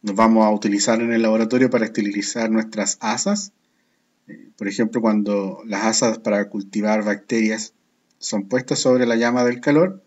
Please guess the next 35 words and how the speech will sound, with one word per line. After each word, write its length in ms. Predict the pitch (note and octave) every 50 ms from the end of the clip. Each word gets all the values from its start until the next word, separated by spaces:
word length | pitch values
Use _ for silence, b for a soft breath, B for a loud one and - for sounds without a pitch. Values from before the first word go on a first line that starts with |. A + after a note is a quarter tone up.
| _ _ _ _ _ _ _ _ _ _ _
estamos 240 | _ - A2 G#2+ G#2+
utilizando 500 | G#2 A2 G#2 G#2+ - A2+ A2 A2 G#2 G#2
ahí 140 | G#2+ A2 A2
el 80 | A2
proceso 360 | A2 A2 G2 G2+ G#2 G2+ G#2
de 80 | G#2 G2
calor 240 | - G#2+ A2 A2+ A2
seco 380 | - - F3+ F3+ F3 F3+ F3+
y 60 | E3+ D3
entonces 340 | B2+ B2 B2+ B2+ B2 B2
eliminando 580 | B2+ A#2+ A2+ G#2+ G#2 G#2+ A2 A2 A2+ G#2+ A2 G#2+
los 140 | G#2 G2+ G#2+
microorganismos. 800 | A2 G#2 G#2 G#2 G2+ G2 G2 F#2 - - - - _ - - _ _ _ _ _ _ _ _ _ _ _ _ _ _ _ _ _ _ _ _ _ _ _ _ _ _ _ - - - _ -
Eh, 500 | A2+ A2 G2+ F#2+ G2 G2 F#2 F2+ - - _ _ _ -
las 240 | - G#2+ G#2 G2
estufas 720 | F#2+ F#2+ - - G3 G3 - - C3+ C3 C3 - - - -
u 240 | A2+ G#2 G2 G#2+ A2+
horno, 380 | C3 C#3+ C3+ B2 A#2 B2 C3 C3
también 220 | G#2+ G#2+ A2 A#2
conocido 380 | A#2 C3+ A#2 A2 A#2 C3 A#2+ A#2
como 320 | - A2 G#2 F#2+ F#2 -
pupinel, 720 | - - D#3+ D#3+ D#3+ E3+ D#3 B2+ G#2+ G#2 B2+ F3 F#3+ - - _ _ _ _ _ _ _ _ _ _ _ _ _ _ _ _ _ - - - -
es 160 | G#2 G#2+ -
una 140 | - A2+ A2+
forma 340 | A2+ - B2+ B2+ B2+ B2+ B2
de 60 | A#2
obtener 340 | A#2 A#2 - A#2 A#2 A2+ A#2+
esterilización 1040 | A2+ - - A#2 A2+ A2 G#2+ G#2 - - - - A#2+ A#2 B2 D3 F3 F3 D3+ C#3+ A2
de 80 | G#2
varios 240 | G2+ G#2+ A2 A2 -
productos 480 | - A#2 A2+ A#2+ B2 A#2+ A#2+ - B2 -
que 80 | A#2
no 140 | G#2+ G#2 G#2
puedan 260 | A2 A2 A2 A2 A2
ser, 380 | A2 - A#2+ A2+ A2+ A2+ -